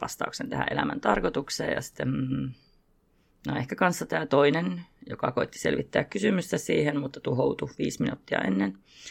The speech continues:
Ja sitten ehdottomasti on kans tää Asimovin The Last Questionin supertietokone. Että tää on tosi hyvin lyhyt tarina, tosi hieno, löytyy ihan verkosta. Suosittelen.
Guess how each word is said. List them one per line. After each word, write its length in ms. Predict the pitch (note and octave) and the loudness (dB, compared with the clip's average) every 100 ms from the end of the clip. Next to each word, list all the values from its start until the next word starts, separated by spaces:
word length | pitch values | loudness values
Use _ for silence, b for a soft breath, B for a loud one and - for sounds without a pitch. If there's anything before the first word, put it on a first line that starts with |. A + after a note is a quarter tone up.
| B - | B -2
Ja 80 | E3 | 0
sitten 160 | E3+ | 6
ehdottomasti 480 | D#3 D#3 D3+ D3 - | 6 6 2 -2 -2
on 100 | C#3+ | -2
kans 220 | C#3+ C#3 | -2 -2
tää 160 | D#3 C#3+ | 0 2
Asimovin 560 | C#3 D3+ C#3 C3 C3 | 2 4 4 4 4
The 80 | C3 | 4
Last 360 | C3+ C3+ C3 - - | 2 2 -2 -6 0
Questionin 640 | A#2+ - - - B2+ E2+ D#2 | 0 0 -2 2 2 2 -2
supertietokone. 840 | - - F2 - - - - - - - _ B B B B _ | -6 0 0 2 -2 -4 -2 2 2 0 _ B B B B _
Että 120 | - | -6
tää 120 | - | -4
on 80 | B2 | -4
tosi 400 | - C#3 A#2+ - _ _ - - _ - | -2 2 2 0 _ _ -20 -20 _ 2
hyvin 240 | C#4 C4+ | 8 12
lyhyt 300 | G#3+ G#3+ G#3+ | 12 10 8
tarina, 400 | E3+ E3+ D#3+ D3+ - | 4 6 6 2 0
tosi 220 | C3+ C#3 | -4 0
hieno, 280 | C#3 B2 A#2+ A2+ | 4 4 4 2
löytyy 360 | G2+ F2+ E3 | 2 2 0
ihan 220 | A#2 G#2+ | 0 0
verkosta. 440 | F2 - - - - - _ _ - | 0 -2 -4 -14 -16 -20 _ _ -8
Suosittelen. 580 | - - - - - | -6 -6 -12 -6 -6